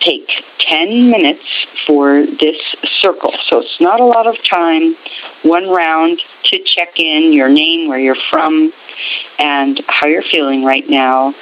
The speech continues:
A second round on doing the impossible, what you have done, what you will do.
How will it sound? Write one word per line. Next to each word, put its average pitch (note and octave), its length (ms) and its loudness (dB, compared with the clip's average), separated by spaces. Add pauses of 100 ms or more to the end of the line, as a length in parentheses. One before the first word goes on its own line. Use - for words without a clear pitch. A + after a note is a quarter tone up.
(140)
A D#3 60 0 (120)
second F#3+ 340 -2
round D3+ 480 2 (400)
on C#3 360 2
doing E3+ 440 2
the E3+ 100 0
impossible, C#3+ 840 -2 (300)
what D3+ 180 -2
you D#3 100 2
have D#3 360 -4
done, E3 400 0
what - 140 0
you E3 120 2
will C3 300 4
do. B2 300 2